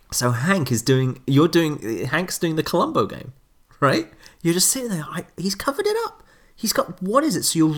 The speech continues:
really, really intrigued as they, remember what I said, you're focusing on everything on one action, right? So they're taking away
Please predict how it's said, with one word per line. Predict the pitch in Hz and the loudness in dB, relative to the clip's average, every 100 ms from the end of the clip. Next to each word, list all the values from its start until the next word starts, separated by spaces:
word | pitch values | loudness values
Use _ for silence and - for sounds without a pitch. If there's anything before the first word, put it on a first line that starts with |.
| 160 | 0
really, | 220 226 226 | 0 0 0
really | 185 190 185 | 0 0 0
intrigued | 170 165 190 131 - | -2 0 2 0 0
as | 139 135 | -2 0
they, | 139 135 | -2 -2
remember | 139 156 185 | 0 2 2
what | 175 | 2
I | 165 | 2
said, | - 156 - - - | 2 0 -2 -10 -4
you're | 123 | -4
focusing | - 165 160 - 147 | 0 0 0 -2 -2
on | 147 | -2
everything | 139 139 131 | -2 -2 -2
on | 123 123 | -2 0
one | 135 156 | 0 0
action, | 156 151 - - - - _ _ _ _ _ _ _ | -2 -6 -8 -10 -12 -14 _ _ _ _ _ _ _
right? | - 123 175 - - | 0 0 0 -10 -4
So | - 143 | -2 0
they're | 151 | 0
taking | - 190 190 185 | 2 0 -2 -4
away | 170 156 | -2 -2